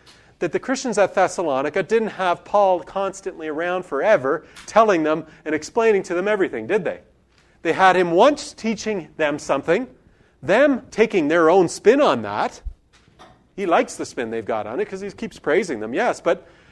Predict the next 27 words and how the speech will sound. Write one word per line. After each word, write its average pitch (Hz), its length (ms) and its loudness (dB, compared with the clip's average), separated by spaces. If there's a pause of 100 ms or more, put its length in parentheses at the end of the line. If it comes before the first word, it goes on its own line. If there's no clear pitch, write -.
(100)
it's - 260 -4 (180)
that 180 140 -2
the 196 80 2
Greeks 240 340 -4
that 202 120 0
are 190 80 4
listening 254 320 0
to 190 120 2
it 170 80 4
have 185 140 4
to 190 80 -2
figure, 208 300 0
"Okay, 208 340 0
I'm 190 140 0
worshiping 214 420 -6
the 214 80 -4
Jewish 175 260 -4
God 143 280 0
now, 143 200 -4
I'm 156 160 -8
rejecting 185 400 -6
my 175 80 -6
gods, 131 280 -2
okay, 170 180 -4
I've 143 120 -2
got 175 240 -2
that, 151 360 0